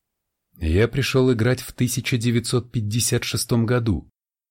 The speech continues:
В тысяча девятьсот пятьдесят первом году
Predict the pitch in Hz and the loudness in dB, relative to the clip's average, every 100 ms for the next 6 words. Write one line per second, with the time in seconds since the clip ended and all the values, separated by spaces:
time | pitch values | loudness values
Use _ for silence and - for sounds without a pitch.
0 | _ _ _ _ - - 98 85 104 101 | _ _ _ _ -16 -4 -2 0 0 0
1 | 85 90 92 - 98 - 95 82 90 - | 0 0 0 0 -4 -2 -4 -2 -2 -2
2 | 95 - 110 104 104 107 107 98 104 98 | -2 -2 -2 0 2 2 2 2 0 0